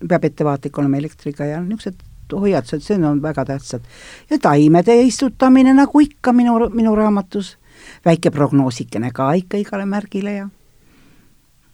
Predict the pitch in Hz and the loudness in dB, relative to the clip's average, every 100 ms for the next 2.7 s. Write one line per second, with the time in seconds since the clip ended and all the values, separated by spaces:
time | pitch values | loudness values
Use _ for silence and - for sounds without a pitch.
0 | - 190 180 165 151 170 170 151 - - | -10 -4 -2 -2 -4 -8 -8 -10 -12 -6
1 | 143 143 139 143 139 139 - - - 156 | -2 -2 -2 -2 -4 -6 -16 -16 -6 -4
2 | 139 139 175 202 202 170 | -2 0 0 2 2 0